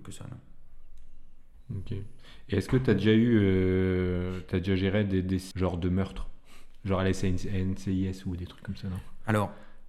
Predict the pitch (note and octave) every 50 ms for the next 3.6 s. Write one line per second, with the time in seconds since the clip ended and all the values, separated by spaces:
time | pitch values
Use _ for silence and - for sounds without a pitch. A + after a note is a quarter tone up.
0 | - - - - - - - - A2 C3 F#3 G3 C#3+ A2+ G#2 G#2+ G#2 - G#2+ A2+
1 | A2+ A2+ B2+ B2+ B2 A2+ G#2+ G#2 G#2 G#2+ G#2 - A2 A2 A2 A2+ A2+ A2 A2 -
2 | A2 A2+ - A#2 A2+ G#2+ G#2 G2+ G2+ G2 - - A2 G#2+ G#2+ - A2 G#2 G#2+ G#2+
3 | A2 G#2+ - A#2+ A#2 - F3+ F#3 F#3 - -